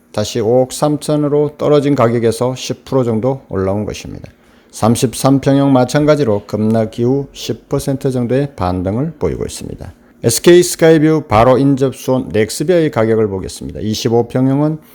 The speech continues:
육억 선 정도로 형성이 되고 있고, 매물이 많지 않은 상황이라서 입주 예정인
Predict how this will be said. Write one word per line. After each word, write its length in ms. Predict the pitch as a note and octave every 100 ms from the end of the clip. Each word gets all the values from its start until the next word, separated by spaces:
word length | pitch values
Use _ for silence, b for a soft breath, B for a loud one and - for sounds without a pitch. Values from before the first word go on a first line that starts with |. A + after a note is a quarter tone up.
| B B B B F#2+
육억 400 | A2+ B2+ D#3 -
선 500 | D#3+ D#3+ E3 D#3+ D3+ b b b b
정도로 380 | - B2+ B2+ B2+
형성이 400 | B2+ C3+ C#3+ C3+
되고 260 | A2 G#2+ B2+
있고, 540 | B2 - E2+ F2+ F#2+ _
매물이 420 | D2+ F#2 A2 B2+
많지 380 | C3 G2 F2 D3
않은 240 | A#2+ G2
상황이라서 800 | G#2+ G2+ G2+ F#2 D#2+ E2 F#2+ A2+ b b b b
입주 360 | - G2 - G#2+
예정인 460 | G#2+ G#2 A#2 B2+